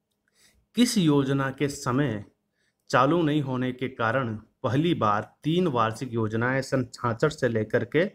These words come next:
सन सिक्सटी नाइन तक, उन्नीस सौ छाछठ से लेकर के सिक्सटी नाइन तक चलाई गई? ये थी दोस्तों चौथी, चालू नहीं हो करने के कारण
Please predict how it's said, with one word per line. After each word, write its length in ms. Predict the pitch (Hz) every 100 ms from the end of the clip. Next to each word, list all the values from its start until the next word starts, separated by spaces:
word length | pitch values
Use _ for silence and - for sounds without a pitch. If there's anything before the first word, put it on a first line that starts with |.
| _ _ _ _ -
सन 140 | 143
सिक्सटी 320 | 139 123 - 131
नाइन 340 | 113 139 156
तक, 200 | 127 131 - _ 120
उन्नीस 380 | 120 131 135
सौ 100 | 139 127
छाछठ 380 | 123 117 143
से 140 | 139 120
लेकर 340 | 107 104 117 110
के 220 | 117 139
सिक्सटी 880 | 170 _ - - _ - 123 - 127
नाइन 340 | 113 113 139 139
तक 320 | 120 - 196 - _ _ _ _ - - _ _ _ _ _ _ -
चलाई 300 | 139 120 117
गई? 80 | 113
ये 200 | 113 151
थी 160 | 156 156
दोस्तों 320 | 143 143 175
चौथी, 460 | 170 123 110 113 104 110 _ _ _ _
चालू 220 | 120 127
नहीं 160 | 123 123
हो 120 | 117
करने 300 | 113 117 113
के 0 | 110
कारण 260 | 123 175